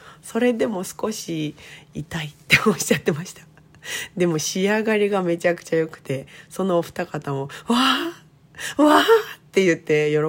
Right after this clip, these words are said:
喜んでくださってたので、本当になんか時間をかけて待ってくださった甲斐があったなっていうふうに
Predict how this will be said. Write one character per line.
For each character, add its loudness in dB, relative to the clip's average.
喜 -2
ん -2
で -2
く -6
だ 0
さ -4
っ -8
て -6
た -8
の -6
で、 -6
本 -4
当 -2
に -4
な -4
ん -10
か -8
時 -6
間 -2
を -6
か -4
け -2
て -6
待 -4
っ -20
て -6
く -8
だ -4
さ -6
っ -6
た -8
甲 -6
斐 -6
が -6
あ -4
っ -10
た -8
な -4
っ -8
て -8
い -4
う -6
ふ -8
う -4
に -8